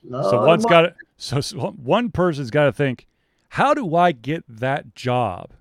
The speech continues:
Speaker 1: And
Speaker 2: Mm-hmm.
Speaker 1: how do I basically duck out right before this shit hits the fan?" 'Cause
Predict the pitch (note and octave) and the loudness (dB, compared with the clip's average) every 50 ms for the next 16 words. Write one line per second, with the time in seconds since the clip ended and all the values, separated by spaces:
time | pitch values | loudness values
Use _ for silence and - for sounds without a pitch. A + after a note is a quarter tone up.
0 | _ _ _ _ _ _ _ _ _ _ _ - B2+ B2 A2+ A2 A#2 C#3 F3 G3+ | _ _ _ _ _ _ _ _ _ _ _ -6 -4 -2 -2 -2 0 2 2 4
1 | G#3+ G3+ F#3 E3+ E3+ E3 D#3+ D#3 D3+ C#3+ - _ _ _ _ _ _ _ _ - | 4 4 4 4 4 4 4 4 2 0 -4 _ _ _ _ _ _ _ _ -2
2 | C#3 D3+ C#3 - D3 C3+ G#2+ A2+ B2+ C3 B2 A#2+ A#2 G2 F2+ F2 _ - C#3 D3+ | -2 -2 -2 -2 -6 -8 -6 -4 -2 -2 -2 -2 -4 -10 -18 -10 _ 4 6 6
3 | D#3+ - - D3 D#3+ D#3 C#3 C#3 - A2 A#2+ C#3+ D3+ C3 - - D3 C#3 C3 C3 | 6 4 2 2 2 4 2 2 0 0 0 0 0 -2 -4 -4 -2 0 0 -2
4 | - - - C3 A2+ C3 - - A2 - - B2 A2+ G2 F2+ - B2 B2 A2 - | -2 -4 -4 -4 -4 -4 -4 -6 -8 -4 -2 -2 -2 -2 -2 -2 -2 -2 -2 -4